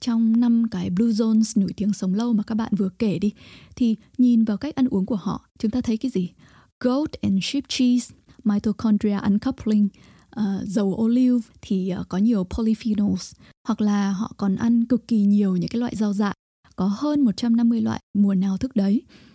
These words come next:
Và cái tên cũng như là cách nhận biết của các cái loại rau dại này thì được các bà mẹ truyền lại cho con cái qua những cái bài hát dân ca. Truyền thống ăn rau dại nó đến từ việc cái vùng này ngày xưa có nhiều chiến tranh,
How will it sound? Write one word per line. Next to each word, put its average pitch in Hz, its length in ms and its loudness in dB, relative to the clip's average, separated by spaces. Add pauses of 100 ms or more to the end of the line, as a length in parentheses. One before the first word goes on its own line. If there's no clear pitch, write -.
(200)
Và 208 140 -2
cái 208 160 -6 (140)
tên 302 400 0
cũng - 220 -4
như 262 80 2
là 214 80 -2
cách 285 180 -6
nhận 311 200 -4
biết 277 260 -2
của - 80 -2
các - 180 -8
cái 202 100 -4
loại 220 220 -4
rau 208 160 0
dại - 220 -4
này 185 300 0
thì 196 120 -2
được 175 180 -4
các 262 120 -4
bà 202 140 0
mẹ 180 320 0
truyền 233 260 2
lại 214 380 -2
cho 240 140 -2
con 226 240 0
cái 185 440 -2
qua 233 160 -2
những 220 260 2
cái 254 100 -4
bài 214 140 -2
hát 214 220 -4
dân 226 200 2
ca. 226 320 2 (720)
Truyền 226 160 4
thống 202 240 2
ăn 262 160 4
rau 254 160 0
dại 247 200 -2 (180)
nó 196 240 0
đến 196 260 0
từ 233 180 -2
việc 180 380 -2
cái 202 80 -4
vùng 196 240 0
này 190 200 -2
ngày 185 160 -2
xưa 226 300 -4
có 208 100 -4
nhiều 214 160 4
chiến 185 200 -2
tranh, 240 300 2